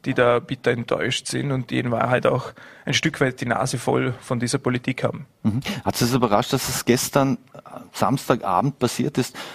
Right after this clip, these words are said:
Speaker 2: neunzehn Uhr neunundzwanzig vor der Primetime sozusagen,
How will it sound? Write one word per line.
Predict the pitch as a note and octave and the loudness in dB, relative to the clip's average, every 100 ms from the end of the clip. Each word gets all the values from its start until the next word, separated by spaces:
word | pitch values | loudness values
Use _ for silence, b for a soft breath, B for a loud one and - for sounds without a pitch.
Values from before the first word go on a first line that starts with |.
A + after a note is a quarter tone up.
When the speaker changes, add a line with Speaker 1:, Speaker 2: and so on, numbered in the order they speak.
| B _ - | B _ -4
Speaker 2:
neunzehn | F#2+ G#2+ A#2+ B2+ | 2 2 4 4
Uhr | |
neunundzwanzig | A2 G#2+ B2 - G#2+ G#2+ - C3+ | 6 6 4 2 2 2 0 -4
vor | - A2 | 0 2
der | A#2+ | 2
Primetime | - G#2 G#2 C3 B2+ B2+ | 2 0 0 2 2 2
sozusagen, | B2+ B2+ - A#2+ G#2+ G#2+ B2+ | 2 0 0 0 4 4 2